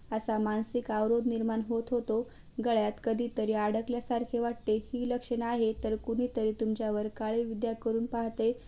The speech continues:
तुम्ही जर सतत निराश राहतात, बेचैन असतात, स्वतःला दोष देत असतात, घरात अशांती आहे, उत्साह अजिबात वाटत नाही आणि जेव्हा या बाधा खूप प्रमाणात वाढतात, घरातील एखाद्या व्यक्तीचा नैसर्गिक मृत्यू ओढवतो,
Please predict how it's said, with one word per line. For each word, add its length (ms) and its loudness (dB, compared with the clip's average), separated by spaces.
तुम्ही 240 4
जर 220 2
सतत 460 -4
निराश 420 0
राहतात, 400 0
बेचैन 480 2
असतात, 360 -4
स्वतःला 460 4
दोष 360 2
देत 220 4
असतात, 360 0
घरात 320 4
अशांती 500 2
आहे, 260 6
उत्साह 400 -2
अजिबात 460 0
वाटत 340 -4
नाही 260 0
आणि 280 0
जेव्हा 360 0
या 180 4
बाधा 400 0
खूप 240 0
प्रमाणात 480 0
वाढतात, 380 -4
घरातील 420 2
एखाद्या 440 0
व्यक्तीचा 500 -2
नैसर्गिक 640 -2
मृत्यू 460 2
ओढवतो, 460 4